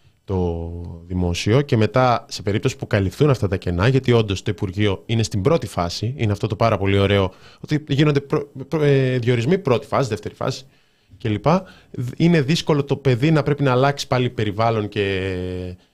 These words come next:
εκπαιδευτικό, και καταλαβαίνει κανείς για, εμ, για παιδιά πόσο δύσκολη μπορεί να είναι αυτή η προσαρμογή και πόσο ρίσκο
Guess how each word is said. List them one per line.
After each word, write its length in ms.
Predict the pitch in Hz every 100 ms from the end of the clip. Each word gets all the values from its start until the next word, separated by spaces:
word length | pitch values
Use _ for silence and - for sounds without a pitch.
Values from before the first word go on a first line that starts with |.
| _
εκπαιδευτικό, 720 | - 98 107 101 - 98 135 156
και 380 | 147 131 127 120 -
καταλαβαίνει 480 | - 131 123 117 123
κανείς 280 | 110 123 110
για, 540 | 113 110 107 107 101 - - _
εμ, 800 | - 98 95 95 95 90 90 90 95 107 - _ -
για 280 | - 104 98 - _ _ _ _ _
παιδιά 320 | 107 98 120 -
πόσο 400 | 120 - 113 98 - _ - -
δύσκολη 400 | 117 - 107 101
μπορεί 220 | 101 107
να 120 | 101
είναι 180 | 107 104
αυτή 280 | 95 110 104
η 60 |
προσαρμογή 600 | 107 107 95 90 90 117
και 120 | 127
πόσο 320 | - 110 - 104
ρίσκο 440 | 120 - 113